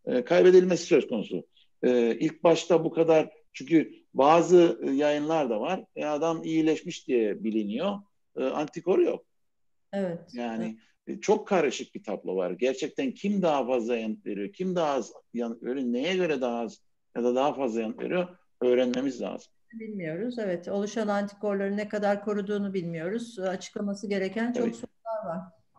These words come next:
Speaker 1: Tabii.
Speaker 2: Bir ilginç soru var. E, Burcu Belen Apak. "Hocam hepatit A aşısı non-spesifik tip bir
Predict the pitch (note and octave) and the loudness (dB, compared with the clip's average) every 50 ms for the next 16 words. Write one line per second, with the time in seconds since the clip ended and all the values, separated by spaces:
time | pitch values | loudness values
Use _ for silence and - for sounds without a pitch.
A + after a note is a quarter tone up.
0 | _ _ - - G#2+ - - - - _ _ _ _ _ _ _ _ - B3+ C4 | _ _ -8 -6 -6 -6 -6 -10 -14 _ _ _ _ _ _ _ _ -10 -6 -4
1 | B3+ C4 B3+ A#3 C4+ D4+ C#4+ C#4+ - - D#4+ D4+ D#4+ D4+ D#4 C#4 C#4+ E4 D#4+ C#4+ | -2 -2 -2 -2 0 -2 -2 -2 -4 -4 -2 0 0 2 2 2 2 2 0 -2
2 | A#3+ - G#3 G#3+ A3 A3 G#3+ G#3 G#3 A#3 A#3+ A3+ A3+ A#3 C#4 B3 B3+ B3+ B3 C4+ | -4 -4 -2 -2 -2 -2 -2 -2 -2 -2 -2 -2 -4 -4 -4 -2 0 0 2 2
3 | C#4 C4+ C4 C4+ C4+ - B3+ G3+ G3 - - - - - A#3 A#3 A3+ C#4+ C#4 C#4+ | 2 2 2 0 0 -2 -2 -2 -2 -4 -8 -12 -6 -2 -2 0 0 0 0 0
4 | C4+ C4 C4 C4+ D4 C4+ C4+ D4+ D4 C#4 D#4 A3+ A#3+ B3+ C#4+ C4+ B3 A#3+ A#3+ A#3+ | 2 0 0 0 -2 -4 -4 -6 -8 -6 -4 -2 0 0 0 0 0 -2 -4 -6
5 | A3+ A3+ - - G3 G3 A3 A#3+ C4 C#4 - - - C4+ B3 - - - C4+ B3+ | -8 -8 -8 -8 -6 -4 -2 -2 -2 -2 -4 -8 -6 -6 -6 -6 -6 -8 -10 -10
6 | - - - B3 - - _ - C#4 D4+ _ _ | -8 -8 -10 -10 -10 -10 _ -18 -18 -18 _ _